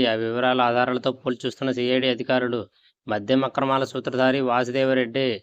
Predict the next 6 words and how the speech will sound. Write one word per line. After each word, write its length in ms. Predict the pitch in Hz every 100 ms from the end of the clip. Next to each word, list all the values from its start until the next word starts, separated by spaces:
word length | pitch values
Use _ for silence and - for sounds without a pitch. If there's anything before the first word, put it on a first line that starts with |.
| _ _ _ _ -
డిస్టిలరీ 600 | 120 - 139 131 135 127
నుంచి 320 | 131 127 135
షాపుల 420 | - 123 120 135
వరకు 380 | 131 131 135 139
ఆయన 260 | 117 117 127
కనుసన్నల్లోనే. 800 | 123 123 135 135 127 131 127